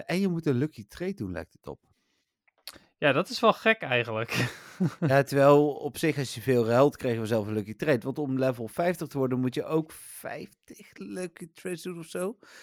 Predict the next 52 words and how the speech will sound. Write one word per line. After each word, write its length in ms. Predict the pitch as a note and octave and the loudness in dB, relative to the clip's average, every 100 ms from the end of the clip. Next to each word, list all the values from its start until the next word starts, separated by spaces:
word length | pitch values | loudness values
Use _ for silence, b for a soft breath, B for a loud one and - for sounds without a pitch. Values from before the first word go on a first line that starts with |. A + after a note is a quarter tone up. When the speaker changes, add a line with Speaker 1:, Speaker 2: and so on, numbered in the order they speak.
| B B | B B
Speaker 1:
Dus 180 | A2 - | -14 -4
zo 160 | C3 | 0
gek 220 | D3 C#3 A#2 | 0 0 -4
is 140 | - | -4
één 180 | D3+ D#3 | 0 2
lucky 240 | B2 A#2 | 2 -2
trade 280 | G2 E3+ D#3+ | -4 0 0
toch 180 | G#2+ - | -2 -8
niet? 300 | F2+ - _ _ _ _ _ _ - | -10 -12 _ _ _ _ _ _ -12
Er 80 | G#2+ | -6
zit 160 | B2+ | -4
geen 240 | D#3 D#3 A#2 | 0 0 0
haast 380 | G2+ A#2 C#3 | 0 0 0
achter. 400 | D#3+ D3+ F#3 G3 _ _ | -4 -4 -6 -10 _ _
Speaker 2:
Nee, 280 | D3 E3+ D#3 | 4 8 8
dat 160 | D#3+ G3 | 6 0
is 160 | G3 | -2
zo. 340 | C#3 A#2 A#2+ - | 2 2 2 0
Dat, 160 | D#3 D3 | 0 0
dat 180 | D3 | -2
is 60 | D3+ | 4
helemaal 260 | D3+ B2+ A#2 | 4 6 8
waar. 320 | C#3 A2+ G#2+ | 10 10 8
Maar 120 | A#2 | 2
toch 180 | F#3+ F#3 | 2 4
vind 120 | F#3 | 4
ik 60 | C3 | 4
het 140 | B2+ | 0
ge-, 140 | - - | -2 6
nou 180 | D3+ C#3 | 10 12
ja, 200 | C3 D#3 | 12 12
maar 320 | C#3 D#3 C#3 | 10 8 4
wat 140 | F3+ | 0
nou 140 | A3+ G#3+ | 2 2
als 100 | F#3 | 4
je 60 | |
gewoon 200 | F#3+ F3 | 4 6
nooit 240 | E3+ F#3 E3 | 6 4 4
ruilt? 340 | F#3 C#3 A#2 - _ _ _ _ | 6 6 2 -6 _ _ _ _
Er 80 | D3 | 4
zijn 100 | C#3+ | 4
ook 80 | D#3 | 4
wel 80 | C#3 | 0
spelers 320 | - A2+ G#2+ | 0 0 0
die 180 | C#3 - | -4 2
echt 260 | F3+ - | 2 2
alleen 220 | C#3+ A#2+ A2+ | 2 2 2
maar 100 | A2 | -2
in 80 | |
hun 100 | A2 | -2
eentje 280 | A2+ A2 G#2+ | -4 -6 -8
spelen. 480 | - A2 G#2+ G#2 | -6 -6 -6 -10